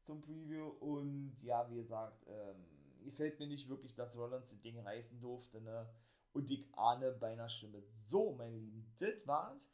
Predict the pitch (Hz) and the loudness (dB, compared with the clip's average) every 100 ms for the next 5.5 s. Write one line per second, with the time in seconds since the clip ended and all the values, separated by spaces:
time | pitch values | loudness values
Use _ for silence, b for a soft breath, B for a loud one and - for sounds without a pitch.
0 | b b - 175 - - 156 175 208 220 | b b 0 2 2 -4 -4 -4 -4 -10
1 | 165 156 165 180 175 160 147 131 135 143 | -12 -12 -10 -10 -8 -10 -8 -6 -6 -6
2 | 131 147 156 139 131 170 - 180 156 113 | -10 -6 -6 -6 -8 -10 -12 -8 -8 -8
3 | - 113 127 175 151 - 151 120 147 139 | -12 -16 -14 -12 -14 -12 -12 -10 -12 -10
4 | 113 123 b b b b b 151 151 151 | -10 -10 b b b b b -4 -4 -4
5 | 151 139 139 143 135 | -4 -4 -4 -6 -10